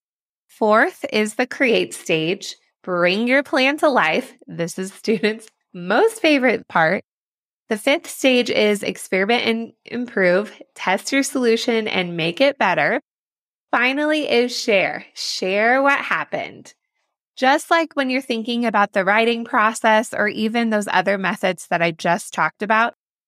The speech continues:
these aren't a one and done type of stage. These are things to, you can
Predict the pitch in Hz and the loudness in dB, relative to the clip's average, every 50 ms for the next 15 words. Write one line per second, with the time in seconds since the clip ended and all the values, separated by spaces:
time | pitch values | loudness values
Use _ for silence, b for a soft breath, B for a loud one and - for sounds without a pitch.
0 | _ _ _ _ - 247 247 254 247 269 262 269 - - 240 240 233 202 190 185 | _ _ _ _ -4 -2 0 2 2 4 4 4 4 2 2 0 0 -4 -6 -4
1 | 190 190 220 196 226 208 226 226 220 190 - 196 180 180 180 180 185 190 - - | -2 -2 0 0 0 2 2 2 2 2 2 4 4 4 2 0 -4 -4 -2 0
2 | 185 175 170 - 180 185 185 - - - 185 165 151 143 - 190 - - _ _ | 0 0 0 -2 -6 -6 -6 -10 -8 -6 -4 -4 -4 -4 -6 -10 -16 -20 _ _
3 | _ _ _ _ _ - 220 226 262 277 262 320 330 320 302 - 294 262 247 240 | _ _ _ _ _ -6 -2 0 0 0 2 2 2 2 2 0 0 0 0 -2
4 | 240 254 247 - - - 240 226 214 202 196 - - - 196 190 196 185 - - | -4 -6 -8 -10 -8 -4 -2 0 0 0 0 -2 -4 -6 -6 -6 -6 -6 -6 -10
5 | 180 | -10